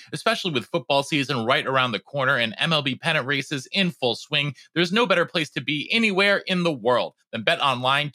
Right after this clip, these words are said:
to place a, your wagers on any of the sports that you love. So head on over to the website or use your mobile device today to sign up and receive a fifty percent welcome bonus using our promo code BELIEVE. That's B L E A V.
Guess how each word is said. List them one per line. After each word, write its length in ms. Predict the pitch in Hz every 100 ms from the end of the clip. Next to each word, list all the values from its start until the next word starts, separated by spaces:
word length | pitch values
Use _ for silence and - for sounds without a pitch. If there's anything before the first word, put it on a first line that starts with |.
| -
to 220 | 143 113 -
place 260 | 185 196 -
a, 140 | 110 107
your 240 | 113 92
wagers 480 | 90 160 160 160 147 -
on 260 | 147 139 143 -
any 240 | 202 190
of 200 | 156 143
the 60 | 131
sports 440 | - - 135 131 - - -
that 200 | 113 113
you 360 | 120 127 123 92
love. 280 | 104 107 76 _ -
So 160 | 165
head 140 | 180 214
on 80 | 208
over 180 | 190
to 80 | 185
the 100 | 175
website 360 | 151 156 190 156
or 100 | 127
use 260 | 131 185
your 120 | 185 151
mobile 200 | 156 160
device 320 | 139 139 143
today 380 | 143 131 139 135 - -
to 60 |
sign 280 | 175 202 220
up 180 | 214 139
and 120 | 127 147
receive 280 | - 165
a 100 | 120
fifty 280 | - 190 185
percent 400 | - 143 170 98
welcome 360 | 117 175 196 143
bonus 360 | 143 147 147 - _ -
using 300 | 202 202 175
our 120 | 120
promo 300 | 175 160 156
code 240 | 165 151
BELIEVE. 380 | 135 131 104 85 -
That's 180 | 101
B 240 | - 180 -
L 240 | 113 110
E 240 | - 175 143
A 180 | 139 131
V. 340 | 117 113 82